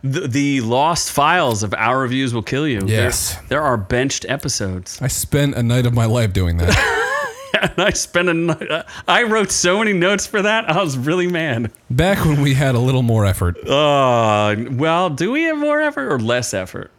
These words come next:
Speaker 2: Uh, both.
Speaker 1: We have both at the same
Speaker 2: We put
Speaker 1: time.
Speaker 2: more effort into
Speaker 1: Less
Speaker 2: shittier
Speaker 1: things.
Speaker 2: things.
Speaker 1: <laughs> Wait till you see our new shorts coming up.
Speaker 2: Yep.
Speaker 1: You're gonna be excited.
Speaker 2: I'm very sticky.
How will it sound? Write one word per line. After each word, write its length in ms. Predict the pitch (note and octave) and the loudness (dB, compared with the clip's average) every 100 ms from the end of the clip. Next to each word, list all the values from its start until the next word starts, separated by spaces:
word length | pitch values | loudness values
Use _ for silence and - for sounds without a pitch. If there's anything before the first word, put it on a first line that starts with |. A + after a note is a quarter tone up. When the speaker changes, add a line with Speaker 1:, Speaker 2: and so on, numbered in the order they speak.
| - | -4
Speaker 2:
Uh, 880 | A2+ B2 B2 A#2+ A#2 A#2 A#2 A2+ G#2+ | 0 2 2 2 2 4 4 2 2
both. 600 | G#2 A2+ A2+ E2 - - | 2 2 2 0 -4 -6
Speaker 1:
We 220 | A2 C3 | -4 -2
have 200 | C3 A2 | -2 -4
both 260 | G#2+ A2 A#2 | -4 -4 -4
at 80 | G#2+ | -8
the 60 | G#2 | -6
same 180 | - | -2
Speaker 2:
We 100 | D#3+ E3+ | 0 2
put 160 | G#3 | 2
Speaker 1:
time. 100 | E3+ | 2
Speaker 2:
more 400 | D3+ E3+ G3 F#3+ | 0 2 2 2
effort 500 | D#3 E3 - C#3 B2 | 2 0 2 0 0
into 840 | C3 B2+ A#2+ - B2 A#2 G#2+ G2 F#2 | 0 0 0 0 0 2 2 0 -2
Speaker 1:
Less 240 | A2 A2 | -2 -2
Speaker 2:
shittier 460 | - D3+ C3+ B2 A2+ | 0 2 2 2 2
Speaker 1:
things. 400 | C3 B2+ A#2+ C#3 - | 2 0 0 -2 0
Speaker 2:
things. 880 | G3 F#3+ A3 - A#3 F#3 - E3 - | 0 0 -4 -4 -6 -6 -4 -6 -4
Speaker 1:
<laughs> 20 | |
Wait 220 | C#3 F#3 | -2 0
till 80 | G#3 | 0
you 60 | E3+ | -2
see 160 | F#3+ | 0
our 140 | F3+ C#3+ | 0 0
new 180 | D#3 | -2
shorts 400 | D3+ C#3 D#3 D#3 | -2 -2 -2 -2
coming 240 | - G#2 G2 | -4 -4 -2
up. 240 | F#2+ - | -4 -4
Speaker 2:
Yep. 460 | G#2+ G2+ G2 G2+ G2 | -2 2 2 2 0
Speaker 1:
You're 120 | A2 | -2
gonna 80 | B2 | -2
be 80 | A#2 | -2
excited. 500 | G#2+ A#2 A#2 G#2+ F#2 | -2 0 0 0 0
Speaker 2:
I'm 160 | A#2 A#2 | 0 0
very 240 | B2 G#2+ | 0 0
sticky. 440 | - A#2+ G2+ B2+ | 0 0 2 2